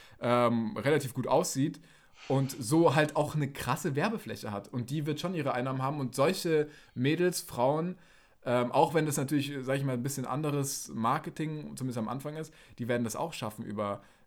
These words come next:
ähm, über Nike-Deals oder Adidas-Deals richtig, also in naher Zukunft richtig Cash machen zu können, weil die halt sagen, „Ey, pass mal auf, hier mir followen, keine Ahnung, vier Millionen Leute auf Instagram und ich mache einen Post für Nike und so und so viel Cash.“ Und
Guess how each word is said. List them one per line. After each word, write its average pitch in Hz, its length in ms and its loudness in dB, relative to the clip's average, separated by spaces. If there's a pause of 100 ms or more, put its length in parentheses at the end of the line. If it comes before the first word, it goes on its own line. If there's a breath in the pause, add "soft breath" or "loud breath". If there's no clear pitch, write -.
ähm, 107 480 -2
über 110 180 -2
Nike-Deals 120 640 -2
oder 107 160 -4
Adidas-Deals 123 800 -4 (140)
richtig, 123 480 -6
also 113 340 -2
in 110 140 0
naher 123 240 4
Zukunft 120 460 -4
richtig - 260 -10
Cash 160 280 -10
machen 113 220 -8
zu - 100 -12
können, 113 200 -4
weil 110 100 0
die 117 100 -4
halt 110 100 -2
sagen, 110 200 -4
„Ey, 104 120 -8
pass 107 180 -10
mal - 100 -6
auf, 165 200 -8 (200 soft breath)
hier 120 280 -2
mir 120 180 -2
followen, 117 480 -2 (320 soft breath)
keine 110 180 -2
Ahnung, 123 280 2
vier 135 240 0
Millionen 120 500 0
Leute 147 300 -2
auf 110 200 -6
Instagram 120 600 -2
und 117 180 -6
ich 113 100 -10
mache 117 180 -4
einen 120 120 -4
Post 127 280 -8
für - 80 -10
Nike 117 280 -4
und 120 160 -8
so 117 180 -10
und 123 100 -8
so 120 80 -16
viel 123 120 -10
Cash.“ 143 280 -4
Und 110 160 -4